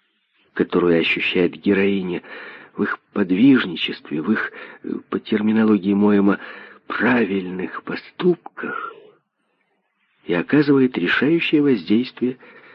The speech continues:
на её дальнейшую судьбу. Писатель подчёркивает, что причина тому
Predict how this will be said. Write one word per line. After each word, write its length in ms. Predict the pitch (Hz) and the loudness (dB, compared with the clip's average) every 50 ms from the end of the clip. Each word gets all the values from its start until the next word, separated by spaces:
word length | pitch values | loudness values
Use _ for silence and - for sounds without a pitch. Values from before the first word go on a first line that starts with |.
| - - - - | -20 -20 -16 -10
на 120 | - 80 80 | -6 -2 -2
её 240 | 80 78 80 104 | 0 0 0 0
дальнейшую 680 | 123 120 113 98 80 73 73 78 82 - - 92 95 98 | 2 0 0 -2 -2 -4 -6 -6 -6 -6 -8 -8 -8 -10
судьбу. 500 | - - 85 82 80 76 76 71 71 - - _ _ _ _ _ _ _ _ _ _ _ _ _ _ _ _ _ _ _ _ _ | -12 -10 -10 -10 -10 -10 -12 -12 -12 -12 -14 _ _ _ _ _ _ _ _ _ _ _ _ _ _ _ _ _ _ _ _ _
Писатель 520 | - - - - - 104 104 - 104 98 | -8 -8 -4 0 0 0 2 2 2 0
подчёркивает, 840 | - - 101 92 - - - 110 113 113 110 - 110 107 104 101 - | 2 2 0 0 0 0 2 4 4 4 4 4 6 6 6 6 4
что 220 | - - - 101 95 | 2 -2 -2 -2 -2
причина 640 | - - 92 95 87 - - - 87 107 113 120 120 | 0 2 0 0 0 0 -2 0 2 2 2 2 0
тому 420 | - - 123 120 120 123 127 123 | 0 0 2 4 4 4 2 0